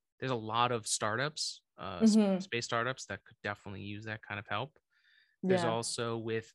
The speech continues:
Speaker 1: America's ability to send astronauts into space and the, you know, the European Space Agency getting involved as well.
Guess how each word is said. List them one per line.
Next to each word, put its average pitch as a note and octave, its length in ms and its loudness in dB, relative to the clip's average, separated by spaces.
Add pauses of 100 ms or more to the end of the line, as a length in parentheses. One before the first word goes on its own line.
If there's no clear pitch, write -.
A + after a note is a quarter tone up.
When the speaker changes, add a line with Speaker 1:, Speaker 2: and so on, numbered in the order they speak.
Speaker 1:
America's A#2 840 -4 (120)
ability A#2+ 400 -6
to A2 60 -10
send A2 460 -6
astronauts A2+ 460 -8
into G#2+ 160 -16
space C3+ 500 -6
and A2 280 -8 (120)
the, G2 140 -8
you E2 100 -10
know, E2 100 -8
the G2 100 -10
European G#2 320 -4
Space A#2 360 -4
Agency A2 460 -6
getting G#2+ 220 -10
involved G#2 320 -8
as G2 140 -12
well. A2 340 -6